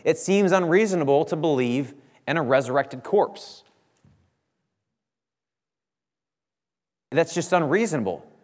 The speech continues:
Have, have any of us had a family member, a friend, or a loved one who has died come back? It's not, it's not reasonable. It seems unreasonable to believe that I could be religious but be wrong.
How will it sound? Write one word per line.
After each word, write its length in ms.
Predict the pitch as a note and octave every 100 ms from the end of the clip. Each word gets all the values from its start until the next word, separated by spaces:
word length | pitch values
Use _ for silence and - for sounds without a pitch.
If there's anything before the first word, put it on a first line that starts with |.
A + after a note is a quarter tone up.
| _ _ _
Have, 260 | C3 C3+ - -
have 260 | - D3
any 200 | F3 G#3
of 80 | F#3+
us 140 | D#3 C#3
had 160 | C#3+
a 60 | C3
family 300 | - C#3 C#3+
member, 280 | C3 A#2 G#2+
a 60 |
friend, 260 | - D#3 D3+
or 100 | B2+
a 60 |
loved 300 | A2+ C#3 C#3+
one 180 | G#2+ G#2+
who 120 | A2
has 160 | C3+ G#2+
died 500 | A#2+ D#3 A2+ A#2 -
come 240 | C3 C#3+
back? 420 | C#3+ E3 - - - _ _ _ _ -
It's 220 | C#3 -
not, 300 | D#3+ D#3+ - -
it's 180 | D#3+
not 320 | F3 F3 A#2 C#3
reasonable. 720 | A3+ B3 C3+ G2 E2+ - - _ _ _ _ _ _ _ _ _ _ _ _ _ _ _ _ _ _ _ _ _ _ _ _ _ _ _ _ _ _
It 100 | G2+
seems 320 | - D3+ D#3 D3
unreasonable 640 | C#3+ D3+ D#3 D3+ D3+ D3
to 80 | D3
believe 480 | C3+ C#3 D3+ D3 B2+
that 100 | C3+
I 140 | C#3
could 180 | D#3+ B2+
be 140 | F#3
religious 920 | C3 B2+ A#2+ F#3 A2 A2+ A#2 - - - - - - - _ _ _ _ _ _ _ _ -
but 160 | B2
be 120 | C3
wrong. 440 | B2 C3 C#3+ D2+